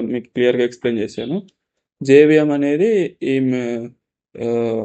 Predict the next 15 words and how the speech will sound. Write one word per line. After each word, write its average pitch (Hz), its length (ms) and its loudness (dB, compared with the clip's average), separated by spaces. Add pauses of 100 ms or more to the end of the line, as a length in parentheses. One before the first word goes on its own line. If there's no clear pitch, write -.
ఆబ్జెక్ట్ 131 340 2
క్రియేషన్, 135 520 2
ఆబ్జెక్ట్ 127 340 0
లోడింగ్ 131 220 0
ప్రాసెస్‌ని 127 460 -4
చేస్తుంది. 117 360 -6
ఆబ్జెక్ట్ 127 320 0
లోడింగ్ 139 260 2
ప్రాసెస్ 139 360 -4
అంటే 135 280 -4
ఏంటంటే, 123 360 -4
ఆబ్జెక్ట్‌ని 147 380 0
క్రియేట్ 131 280 2
చేయడమే 127 320 0
అనమాట. 113 280 -12